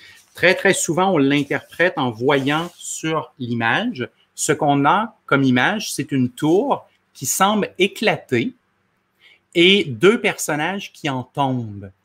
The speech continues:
Alors, évidemment, quand les gens voient ce dessin, ben, la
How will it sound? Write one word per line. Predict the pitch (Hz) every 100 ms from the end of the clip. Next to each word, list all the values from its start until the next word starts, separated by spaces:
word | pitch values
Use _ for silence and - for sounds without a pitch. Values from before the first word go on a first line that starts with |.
| _ -
Alors, | 135 151
évidemment, | 165 151 214 285
quand | 226 160
les | 160 151
gens | 131 226
voient | 185 139 139 220
ce | 226 151
dessin, | 110 123 - - 147 269 - _ _ _
ben, |
la | 131